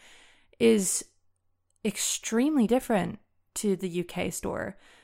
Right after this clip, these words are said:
There's so many things that are more available. And granted, like, a lot of that has to do with importing and that type of thing. But, like, it's a shame that there's so many products still that are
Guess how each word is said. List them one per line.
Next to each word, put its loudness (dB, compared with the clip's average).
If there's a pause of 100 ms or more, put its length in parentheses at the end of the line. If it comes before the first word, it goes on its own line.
(140)
There's 4
so 4
many 2
things 2
that 2
are 2
more 0
available. 0
And -2
granted, 4
like, -2
a -2
lot 2
of -6
that 0
has -8
to -14
do -4
with -6
importing -2
and -4
that -8
type -8
of -6
thing. -4
But, 2
like, 0 (560)
it's -2
a 2
shame 2
that 0
there's 0
so 2
many 2
products 0
still -2
that 0
are -4